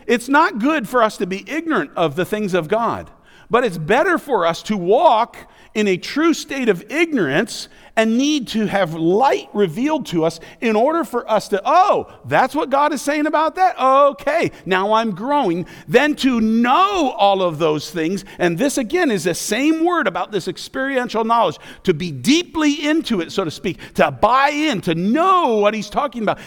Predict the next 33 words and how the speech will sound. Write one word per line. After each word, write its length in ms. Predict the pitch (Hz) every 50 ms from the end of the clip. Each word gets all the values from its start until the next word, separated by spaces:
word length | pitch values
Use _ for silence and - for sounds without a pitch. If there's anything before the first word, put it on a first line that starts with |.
| - -
and 100 | 165 156
have 240 | 170 247 277 294
that 140 | 302 302 269
experiential 760 | 240 - - - - - 311 294 269 269 254 190 - 233 -
understanding, 680 | 214 220 226 214 196 - - 262 262 311 311 285 202 - - - - -
and 180 | 175 180 180
then 160 | 196 196 185
turn 300 | - - - 240 240 233
away 320 | 240 240 240 277 339 427 453
from 360 | - - 269 214 170 147 143
that. 460 | 139 147 131 120 113 - - - - - _ _ _ _ _ _ - _ - - - _ _ _ _ _ _ _ _ _ _ _ _ _ _ _ _ _ _ _ _ _
That's 220 | 196 240 269 -
a 80 | 320 262
worse 260 | 220 233 254 240 -
situation, 720 | - 277 233 - 254 262 269 311 349 269 - 254 233 185
is 140 | 147 135 165
what 140 | 165 156 147
he's 100 | 135 -
saying. 340 | - 165 143 117 101 90 - - - - -
Because 260 | - 220 - 240 180
when 140 | 202 226 220
you 160 | 269 349 370
turn 300 | - - 277 330 339 339
away 280 | 311 277 294 339 403 415
from 240 | - - 254 226 202
that, 360 | 196 208 226 233 - - -
where 180 | 190 269 330 330
do 60 | 294
you 160 | 302 311 277
turn 320 | - - - 269 262 233 -
to? 520 | - - 339 392 415 403 - 131 98 - - _ _ _ _ _ _ - - _ - _ _
Well, 100 | - 175
it's 100 | 143 -